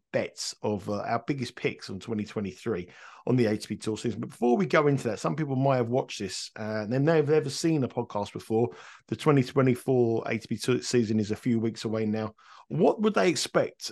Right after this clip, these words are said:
uh, from your handicapping? What's your style of handicapping, Sean? If you're looking for angles, and I mean, I know it, but, uh, someone who hasn't, hasn't seen you before, where, where, where do you look for value, and where do you highlight where you think that, you know? So if you were gonna sum up your handicapping skills and where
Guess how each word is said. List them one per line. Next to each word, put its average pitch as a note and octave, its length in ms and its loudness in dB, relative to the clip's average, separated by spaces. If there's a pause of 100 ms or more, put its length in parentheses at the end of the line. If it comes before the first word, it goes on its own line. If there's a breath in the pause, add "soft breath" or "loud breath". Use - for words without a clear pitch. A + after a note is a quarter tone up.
(100)
uh, B2 220 0
from B2+ 220 -2
your B2+ 160 4
handicapping? A#2+ 520 0
What's - 180 -2
your D#3 80 -2
style C#3 340 4
of A2+ 60 0
handicapping, A2 480 -2
Sean? A2 240 0
If G#2+ 100 -2
you're B2 120 4
looking C#3 240 0
for B2+ 160 -2
angles, A#2+ 440 0
and B2 80 2
I G#2+ 40 2
mean, A2+ 120 4
I C#3+ 120 6
know G2+ 220 2
it, G2+ 140 -4
but, - 220 -10
uh, A2 140 2
someone C3 260 2
who A#2 100 2
hasn't, A2 280 0 (420 soft breath)
hasn't B2 240 0
seen C#3 300 6
you A2+ 60 6
before, A2 340 0
where, C#3+ 160 4
where, F#3 260 2
where G#3+ 240 0
do F3+ 80 -4
you D#3+ 160 0
look C#3+ 180 -2
for - 120 -12
value, A2+ 320 2
and B2 80 2
where D3 100 2
do B2 80 -2
you A#2 60 -2
highlight A2+ 480 -2
where G#2+ 320 -4
you G2+ 180 -2
think - 240 -8
that, G#2 260 -6
you A2+ 60 -2
know? F#2 140 -4
So - 160 -8
if B2 120 -4
you D3+ 80 0
were A#2+ 100 0
gonna A#2+ 180 0
sum B2 260 0
up G#2+ 140 -4
your G2+ 120 -6
handicapping G#2+ 520 -6
skills G2+ 340 -6
and G2+ 180 0
where C3 320 4